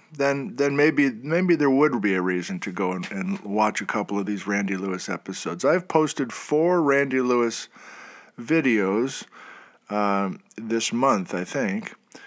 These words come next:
Uh, and it's all from one single day that we were out driving together in a place called Moses Coulee. And I'd like to talk about that a little bit here, but I also would like to give you a little backstory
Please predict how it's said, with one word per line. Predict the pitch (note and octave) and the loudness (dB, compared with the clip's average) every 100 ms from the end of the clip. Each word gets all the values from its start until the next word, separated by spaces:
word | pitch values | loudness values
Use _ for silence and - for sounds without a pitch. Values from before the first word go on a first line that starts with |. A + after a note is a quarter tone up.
| - - _ - | -20 -20 _ -6
Uh, | G#2 | -2
and | G#2 G#2+ | 0 0
it's | F#2+ | 4
all | C#3 D#3 | 6 6
from | - G#2+ A2 | 4 0 2
one | C3 D3+ | 2 0
single | C3 - D#3+ D#3 C3+ | -2 0 0 2 2
day | A2+ A#2+ F#2 F2+ | 2 2 2 -2
that | F#2 | -4
we | G2 G#2 | -2 -2
were | G#2 G2+ | 0 2
out | G2 G#2 D2+ | 2 0 0
driving | G#2 A2 A2+ G#2 F#2+ | 0 0 0 -2 -4
together | F#2+ F2+ F#2 G#2 | -6 -4 -2 -2
in | F#2 G2 F#2+ | -2 -2 -4
a | |
place | F2+ A2 G#2+ | -6 -6 -4
called | - A2 G2+ | -4 -2 -2
Moses | F#2+ G#2+ F#2+ G2 - | -2 -2 -4 -6 -6
Coulee. | - E3+ G#2+ F2 F2+ _ _ _ - _ _ _ _ _ _ - - | 0 2 2 -4 -8 _ _ _ -20 _ _ _ _ _ _ -12 -8
And | C3 C#3 | 0 2
I'd | C3+ | 6
like | D3 D3+ | 4 4
to | B2 | 0
talk | D#3 D3+ C3 | 4 4 4
about | A#2 A2 - | 4 2 2
that | G#2 | 0
a | G2 | 0
little | G#2 | -2
bit | F#2 G2+ | -2 -4
here, | - A#2 | -2 -2
but | D3+ F#3+ | 0 2
I | F#3 | 4
also | F#3 F3+ - D3 | 6 4 2 2
would | C3+ B2 | 2 4
like | B2+ B2+ - | 4 4 0
to | B2+ | -4
give | A2+ B2+ | -2 0
you | B2 | 0
a | A2+ | 2
little | A2+ | 0
backstory | F#2 G2 G2+ - - F2 F#2 G2+ | 0 0 0 -4 -4 -4 -4 -6